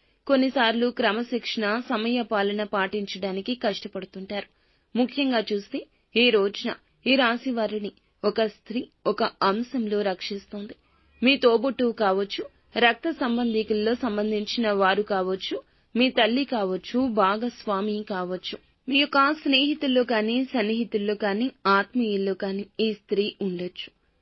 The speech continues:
మిమ్మల్ని రక్షిస్తుంది. ఆపదలో ఉన్నప్పుడు మీకు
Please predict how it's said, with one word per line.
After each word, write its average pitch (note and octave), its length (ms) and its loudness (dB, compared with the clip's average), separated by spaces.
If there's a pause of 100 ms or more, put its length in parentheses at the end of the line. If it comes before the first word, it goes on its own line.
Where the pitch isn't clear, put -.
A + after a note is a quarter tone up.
(140)
మిమ్మల్ని A3+ 520 2
రక్షిస్తుంది. G3 760 -4 (460)
ఆపదలో A3+ 580 2
ఉన్నప్పుడు G#3+ 440 -4 (120)
మీకు B3+ 340 2